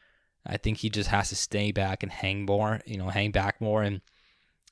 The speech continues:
just try and defend. Put some more effort in too, bud. There's, there's some bad screenshots that are looking, that looks at him saying, like, putting him basically on notice, like, for, for poor defending, just watching players go by him.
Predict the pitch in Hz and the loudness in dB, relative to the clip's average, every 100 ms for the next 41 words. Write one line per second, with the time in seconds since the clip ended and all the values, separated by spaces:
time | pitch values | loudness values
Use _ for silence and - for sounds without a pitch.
0 | - - - 147 151 127 107 104 170 202 | -8 2 6 8 8 6 4 8 6 8
1 | 165 131 104 113 95 92 - 104 92 92 | 8 8 6 4 2 0 0 2 0 -4
2 | - _ _ _ _ _ _ - 120 139 | -8 _ _ _ _ _ _ -4 6 6
3 | 156 156 160 - 190 131 117 120 - 127 | 6 4 4 6 4 4 4 4 2 2
4 | 120 113 113 104 - 113 107 107 107 - | 2 4 4 2 0 2 4 4 0 -2
5 | 117 110 123 123 127 117 120 123 120 110 | -2 2 4 6 4 6 4 4 4 2
6 | 104 98 - - _ _ _ _ _ _ | 2 0 -2 -12 _ _ _ _ _ _
7 | _ _ - 147 151 143 135 123 139 113 | _ _ 4 8 8 8 8 8 4 2
8 | 110 110 92 - - - _ _ _ _ | 2 0 -2 -8 -12 -16 _ _ _ _
9 | _ _ _ _ - _ _ 98 101 - | _ _ _ _ -20 _ _ -8 -8 0
10 | 117 107 107 113 - 117 110 - 98 95 | 4 4 4 2 4 4 4 0 0 -2
11 | - 113 110 120 - 113 107 107 101 107 | 2 4 4 2 2 2 2 0 4 6
12 | 104 107 107 104 | 6 4 0 -2